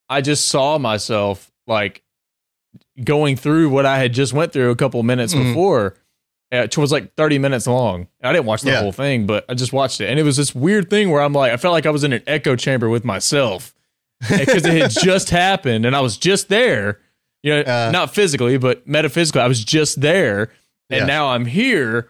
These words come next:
Speaker 1: watching me there, and it was just goofy and sort of weird. I might actually fucking post some of it just for the fun of it.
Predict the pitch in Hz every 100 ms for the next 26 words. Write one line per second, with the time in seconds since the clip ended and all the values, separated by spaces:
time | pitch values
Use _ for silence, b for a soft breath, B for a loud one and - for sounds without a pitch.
0 | - 139 175 170 139 135 135 202 165 123
1 | 120 b b b - 151 143 131 123 _
2 | _ _ - 180 156 175 165 127 147 196
3 | 262 175 147 135 127 196 160 123 135 202
4 | 180 139 131 156 196 226 175 165 160 131
5 | 156 143 - 156 143 123 101 101 127 123
6 | 127 123 139 113 98